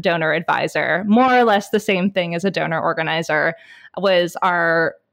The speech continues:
public-facing exploratory project to work with them. So we did a lot of user interviews to get an understanding of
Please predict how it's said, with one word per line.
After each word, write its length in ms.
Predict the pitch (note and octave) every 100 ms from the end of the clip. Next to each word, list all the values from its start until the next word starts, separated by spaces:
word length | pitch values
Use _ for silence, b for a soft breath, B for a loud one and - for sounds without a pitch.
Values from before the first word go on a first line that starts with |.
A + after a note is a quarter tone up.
| _
public-facing 800 | - - G#3+ G3 F#3+ F3 - F3
exploratory 760 | D#3 - - D3 C3+ - - -
project 540 | - - - - -
to 340 | - D#3+ D3+ D3
work 220 | D#3 D3 -
with 160 | D3
them. 300 | - D3 -
So 200 | D#3 E3+
we 140 | D#3+ D#3+
did 300 | D#3+ D#3+ E3
a 140 | E3+
lot 280 | E3+ D#3+ D#3
of 260 | D#3+ E3 E3+
user 420 | - G#3 A3 G#3+
interviews 800 | - G3 F#3+ F#3 F3 E3 E3 E3+ -
to 120 | F3+
get 140 | E3
an 80 | E3
understanding 720 | - D#3+ E3+ E3+ D#3+ D#3+ E3
of 160 | D#3+